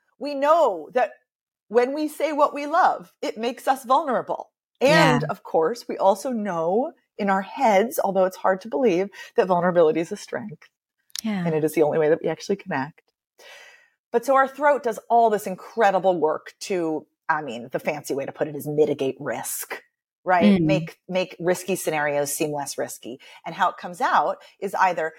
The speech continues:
Speaker 1: monotone, where we just talk like this and we don't have any vocal pitch, um, range up and down, and it just stays right
Speaker 2: Mm-hmm.
Speaker 1: here.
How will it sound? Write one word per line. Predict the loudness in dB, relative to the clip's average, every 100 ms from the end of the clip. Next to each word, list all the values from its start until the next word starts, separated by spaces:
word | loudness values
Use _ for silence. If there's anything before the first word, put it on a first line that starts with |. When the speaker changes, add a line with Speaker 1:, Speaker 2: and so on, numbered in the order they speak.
| _ -10
Speaker 1:
monotone, | -8 -8 -10 -14 -14
where | -14 -14
we | -14
just | -12 -8
talk | -8 -6
like | -8 -10
this | -16 -14 -12
and | -8
we | -8
don't | -8
have | -10 -8
any | -6 -4 -2
vocal | -2 -2 -6
pitch, | -8 -6 -6 -8 -8 -6
um, | -8 -8 -10
range | -10 -8 -10
up | -10 -12
and | -8
down, | -6 -6 -8 -10 -12
and | -10 -10 -10
it | -12
just | -6 -4
stays | 0 0
right | 2 0
Speaker 2:
Mm-hmm. |
Speaker 1:
here. | 0 -4 -8